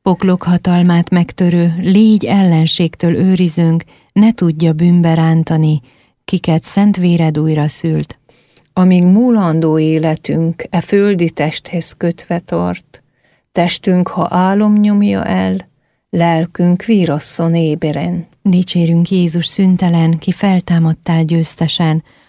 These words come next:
Speaker 1: Atyának, Léleknek veled most és örökre tisztelet. Amen. Alleluja, alleluja, alleluja. Halld meg kiáltásomat, igazságos Istenem.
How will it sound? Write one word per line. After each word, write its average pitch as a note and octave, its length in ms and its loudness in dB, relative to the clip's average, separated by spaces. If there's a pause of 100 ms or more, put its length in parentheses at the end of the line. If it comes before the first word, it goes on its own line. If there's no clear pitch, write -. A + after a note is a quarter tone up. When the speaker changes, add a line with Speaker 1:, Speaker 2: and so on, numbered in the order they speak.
(180)
Speaker 1:
Atyának, F#3 600 2
Léleknek E3+ 680 0
veled D#3+ 400 -2
most F3+ 480 0
és G3 260 -2
örökre D#3 480 -4
tisztelet. D3+ 880 -6
Amen. D3+ 540 -4 (1200)
Alleluja, F#3+ 840 2 (100)
alleluja, D#3 880 0 (120)
alleluja. D3 840 0 (680)
Halld G3+ 280 0
meg D#3+ 180 2
kiáltásomat, D#3 1000 0
igazságos D#3 800 -4
Istenem. D#3 640 -2